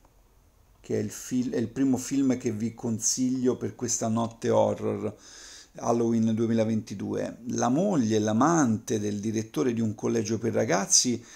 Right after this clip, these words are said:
si accordano per uccidere l'uomo, dispotico, arrogante, sicuramente un esempio di metà anni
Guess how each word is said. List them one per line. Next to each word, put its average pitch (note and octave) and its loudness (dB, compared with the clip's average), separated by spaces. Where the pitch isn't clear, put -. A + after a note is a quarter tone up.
si - 2
accordano C#3+ 2
per A2+ 0
uccidere A2+ 0
l'uomo, G#2+ -2
dispotico, A2+ -4
arrogante, A2 -4
sicuramente A#2 2
un A#2 0
esempio B2 4
di A2+ 0
metà A2 2
anni A2+ 2